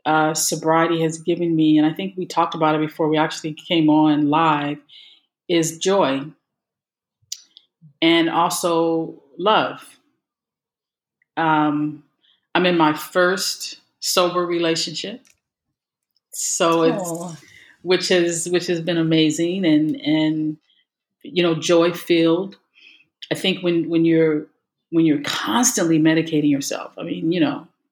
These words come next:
Speaker 1: I medicated myself daily, so I really wasn't,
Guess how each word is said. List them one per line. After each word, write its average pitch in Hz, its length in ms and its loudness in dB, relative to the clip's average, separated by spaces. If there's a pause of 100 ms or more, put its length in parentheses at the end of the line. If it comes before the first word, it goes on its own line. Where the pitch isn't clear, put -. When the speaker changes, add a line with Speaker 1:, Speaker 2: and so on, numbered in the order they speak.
(120)
Speaker 1:
I 165 100 2
medicated 151 500 0
myself 143 400 -2
daily, 147 460 -2
so - 160 -4
I 151 60 4
really 160 340 2
wasn't, 160 500 2